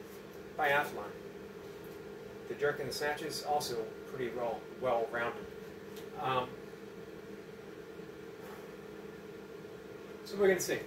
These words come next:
What I wanted to say was, I have a goal. I'm not gonna work up heavy in my long cycle or my jerks or my snatches. If I can get to working sets with the double sixteens, which used to be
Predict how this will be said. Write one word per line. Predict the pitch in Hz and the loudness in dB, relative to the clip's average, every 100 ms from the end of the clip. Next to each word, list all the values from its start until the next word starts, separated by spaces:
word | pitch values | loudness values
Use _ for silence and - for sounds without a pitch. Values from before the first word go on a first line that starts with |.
| - | -4
What | 233 | 2
I | 156 | 6
wanted | 175 175 | 8 6
to | 160 | 4
say | 170 156 | 4 6
was, | 143 139 135 - - - - - - - - | 8 8 6 0 -6 -8 -10 -8 -8 -6 0
I | 139 | 4
have | 147 139 | 6 8
a | 127 127 120 - - - - | 8 8 4 0 -8 -6 4
goal. | 147 - - - - - - - | 6 6 2 -8 -8 -8 -8 -2
I'm | - | 4
not | 175 196 | 6 6
gonna | - | 6
work | 147 147 - | 6 6 6
up | 123 | 2
heavy | - - 104 - - - - | 4 2 2 -4 -8 -8 -6
in | 120 | -2
my | 117 110 110 - - - - - - | 2 2 2 -2 -10 -8 -8 -8 -2
long | 127 127 | 4 4
cycle | - 131 127 120 | 4 2 4 4
or | 131 | 6
my | 123 113 | 4 2
jerks | 110 110 - | 2 0 0
or | 135 | -2
my | 117 | 0
snatches. | 107 101 - - - - - - | 0 0 0 -2 -6 -8 -10 -4
If | - | 2
I | 170 139 | 8 8
can | 117 - | 6 2
get | 139 - | 2 2
to | - 127 | -4 -2
working | 139 147 151 139 | 2 2 0 -2
sets | - 135 - - - - - - - - | 2 4 2 -4 -6 -8 -8 -8 -8 -4
with | 131 | -2
the | 120 | 4
double | 135 131 | 4 4
sixteens, | - 151 - 165 170 - - - - - - - | -2 -4 -4 -2 -2 -2 -6 -6 -8 -8 -8 -2
which | 139 127 - - 165 | 0 2 0 -2 0
used | - - | 2 2
to | |
be | 139 131 | 0 0